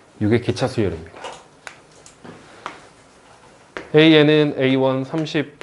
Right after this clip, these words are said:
플러스 시그마 K는 일부터 N 마이너스 일까지 이피케이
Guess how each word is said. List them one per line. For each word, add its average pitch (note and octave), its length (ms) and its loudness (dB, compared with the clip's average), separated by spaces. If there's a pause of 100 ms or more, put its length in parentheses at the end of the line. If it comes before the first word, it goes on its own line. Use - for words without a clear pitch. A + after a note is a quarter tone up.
(160)
플러스 C3+ 520 -6 (1200)
시그마 D#3 500 0
K는 D3 680 2
일부터 C#3+ 680 0
N A#2 200 -2
마이너스 G#2 460 -2
일까지 A2 420 -2 (1160)
이피케이 C#3+ 800 0